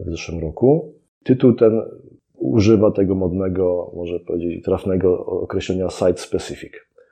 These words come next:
To znaczy stworzone z myślą o danym miejscu, można tak powiedzieć. Nie wiem, czy jest jakiś taki bardziej, mm, lepszy, traf-, trafniejszy polski, polskie tłumaczenie tego ang-, anglicyzmu.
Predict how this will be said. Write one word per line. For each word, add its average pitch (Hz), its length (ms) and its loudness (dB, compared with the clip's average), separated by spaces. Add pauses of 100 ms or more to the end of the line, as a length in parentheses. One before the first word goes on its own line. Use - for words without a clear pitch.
(460)
To 87 60 -12
znaczy - 540 -2 (340)
stworzone 107 960 4
z 90 120 -8
myślą 95 420 -4
o 90 60 -4
danym 87 340 -2
miejscu, 78 540 -10
można 85 180 -20
tak - 240 -20
powiedzieć. - 360 -16
Nie 87 100 -4
wiem, 80 120 -6
czy - 140 -6
jest 82 100 -2
jakiś 85 260 -6
taki 85 280 -8
bardziej, 82 680 -4
mm, 82 300 -12 (300)
lepszy, 92 320 -2
traf-, 101 240 0
trafniejszy 104 560 -2
polski, 92 500 -4
polskie 87 400 -4
tłumaczenie 82 500 -8
tego 78 300 -4
ang-, 80 200 -8
anglicyzmu. 87 840 -4